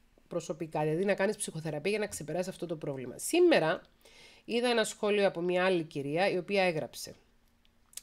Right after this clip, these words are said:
«Κυρία Θέκλα, καλησπέρα. Εντάξει, εγώ το είχα διαβάσει προτού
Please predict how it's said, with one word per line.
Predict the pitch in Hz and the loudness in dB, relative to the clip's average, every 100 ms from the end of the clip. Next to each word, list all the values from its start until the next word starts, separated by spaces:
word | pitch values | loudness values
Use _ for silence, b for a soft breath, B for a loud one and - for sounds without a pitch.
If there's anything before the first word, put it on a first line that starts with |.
| _ | _
«Κυρία | 170 180 196 | 0 4 4
Θέκλα, | 202 202 240 | 2 0 -2
καλησπέρα. | 226 156 151 - 170 135 107 - _ | 0 0 -2 0 0 0 -4 -18 _
Εντάξει, | 160 151 - | -4 -4 0
εγώ | 233 214 | 0 2
το | 240 | 0
είχα | 269 | 0
διαβάσει | 185 156 202 - | 0 2 2 0
προτού | - 160 214 | -6 -6 -6